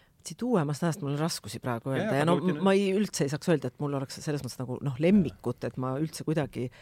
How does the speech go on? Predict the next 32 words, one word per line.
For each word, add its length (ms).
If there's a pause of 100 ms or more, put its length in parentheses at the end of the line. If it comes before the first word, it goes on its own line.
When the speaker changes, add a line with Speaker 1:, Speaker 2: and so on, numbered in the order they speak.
(580)
Speaker 1:
teadlikult 560
või 100
otseselt 460
nüüd 160
juhinduksin, 880 (100)
Speaker 2:
Jah, 180
ei, 120
Speaker 1:
äh, 40
Speaker 2:
muidugi. 320 (300)
Speaker 1:
kellestki 480
Speaker 2:
Aga, 80
Speaker 1:
neist, 280
aga, 200 (440)
aga 200
eks 140
nad 120
ikka 160
pigem 380
ilmselt 300
jääksid 280
sinna 340 (120)
kahekümnenda 840
sajandi, 540 (520)
äh, 340
sellisesse 480
segasemasse 680
järku. 460 (160)
Speaker 2:
Mhm. 580
Speaker 1:
Et 200 (200)
see 340
väga 440
ratsionaalne 880